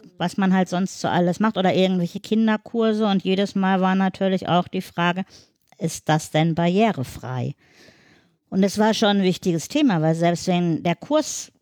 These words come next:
ne, warum, ich muss ja auch nicht unbedingt zum Hip-Hop für Kleinkinder oder so, aber trotzdem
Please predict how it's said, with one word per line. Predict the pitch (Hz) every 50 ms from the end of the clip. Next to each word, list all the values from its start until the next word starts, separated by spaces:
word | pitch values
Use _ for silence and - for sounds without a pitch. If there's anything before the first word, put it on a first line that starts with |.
| _ _ -
ne, | 214 226 240 208 -
warum, | 180 151 170 185 190 190 -
ich | 170 -
muss | 208 214 208 -
ja | - 170 160
auch | 175
nicht | 170 160 -
unbedingt | 160 165 160 160 147 160 156 151 151 -
zum | - 156 147 151 147 143 151
Hip-Hop | 151 139 165 165 143 - - 156 147 139 - -
für | - - 139 -
Kleinkinder | - 156 139 139 131 123 - 147 131 123 123 113 110 - -
oder | 135 135 123 123 127
so, | 127 - - -
aber | - 170 160 139 131 -
trotzdem | - - 214 214 - - - 202 190 190 - -